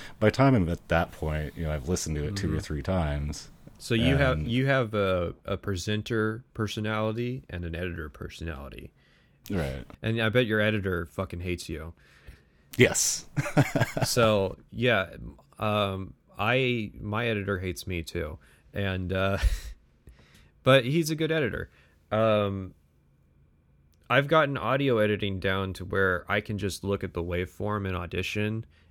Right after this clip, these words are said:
Speaker 2: and kind of tell what's going on and what needs to be cut
Speaker 1: Right.
Speaker 2: fairly accurately,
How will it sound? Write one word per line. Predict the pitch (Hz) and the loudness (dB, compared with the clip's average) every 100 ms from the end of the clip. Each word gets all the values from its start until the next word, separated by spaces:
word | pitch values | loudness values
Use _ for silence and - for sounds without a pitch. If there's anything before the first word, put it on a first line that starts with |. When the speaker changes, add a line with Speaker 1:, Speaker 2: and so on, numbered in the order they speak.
| - | -8
Speaker 2:
and | 95 | -6
kind | 85 98 95 | -2 -2 -2
of | 82 | -4
tell | 98 92 | -2 -2
what's | 92 90 | -2 -4
going | 92 92 87 | -4 -4 -4
on | 85 90 95 98 107 | -4 -4 -4 -6 -8
and | 92 | -6
what | 90 | -4
needs | 90 90 | -4 -6
to | 90 | -4
be | 85 | -6
cut | - 90 107 - _ _ _ _ - - - | -4 -2 -2 -4 _ _ _ _ -20 -20 -8
Speaker 1:
Right. | 85 67 69 - | -6 -4 -6 -14
Speaker 2:
fairly | - 107 101 95 | -4 0 2 0
accurately, | 90 92 - 110 101 120 123 | 0 -4 -2 -2 0 -4 -4